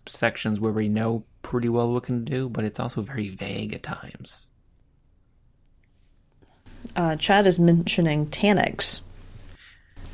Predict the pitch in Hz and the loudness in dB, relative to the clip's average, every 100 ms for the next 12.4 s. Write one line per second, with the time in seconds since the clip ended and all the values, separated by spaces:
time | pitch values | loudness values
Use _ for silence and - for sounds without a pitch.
0 | - 165 165 165 - - - 240 - - | 0 4 8 8 6 -8 -10 -12 -14 -14
1 | - - _ _ _ _ _ _ - 147 | -12 -12 _ _ _ _ _ _ -2 0
2 | 156 151 147 165 196 185 175 170 165 156 | 2 2 2 2 2 2 2 2 2 2
3 | 147 147 - - - - 135 131 135 143 | 0 -2 -6 -10 -10 -4 -2 0 0 -2
4 | 143 147 147 _ _ 127 127 123 131 143 | -2 -4 -6 _ _ -2 -2 -2 -2 -2
5 | 139 123 110 - - 110 110 117 110 104 | 0 0 -2 -6 -8 -2 2 2 2 0
6 | - - 117 117 139 151 _ _ _ _ | -2 -2 0 0 -2 -6 _ _ _ _
7 | _ - 113 104 _ _ _ 120 156 170 | _ 0 0 0 _ _ _ -2 -2 0
8 | 151 147 123 - - - 120 123 123 110 | 0 2 2 0 -8 -2 0 2 2 0
9 | - - 113 117 120 131 - - 113 107 | -4 -6 -2 0 0 -2 -4 -6 -4 -4
10 | - - 113 110 113 107 - - - 110 | -6 -4 -2 0 0 -2 -4 -10 -4 -2
11 | 101 110 107 120 - - - 110 101 92 | 0 0 -2 -4 -10 -14 -8 -6 -6 -10
12 | - 85 - | -10 -10 -12